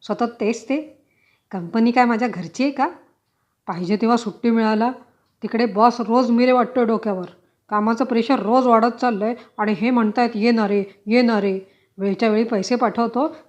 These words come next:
गरजेच्या साऱ्या गोष्टी करून दिल्यात, अजून काय करावं यांच्यासाठी? कष्टात दिवस काढले, कुणाच्या घरात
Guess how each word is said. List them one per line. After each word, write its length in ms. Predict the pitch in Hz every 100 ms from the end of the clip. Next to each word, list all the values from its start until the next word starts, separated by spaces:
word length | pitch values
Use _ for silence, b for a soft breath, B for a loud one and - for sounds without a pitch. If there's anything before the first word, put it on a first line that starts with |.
| -
गरजेच्या 420 | 214 214 233 254
साऱ्या 260 | 247 220 233
गोष्टी 320 | 220 220 -
करून 280 | - 220 233
दिल्यात, 280 | 214 202 233 B B -
अजून 220 | 196 233
काय 220 | 208 214
करावं 300 | 233 269 269
यांच्यासाठी? 560 | 269 233 233 233 - 190 - _ _ _ _ _ -
कष्टात 280 | - - 226
दिवस 300 | 220 240 240
काढले, 420 | 240 196 208 254
कुणाच्या 420 | 233 220 220 247
घरात 320 | 185 196 233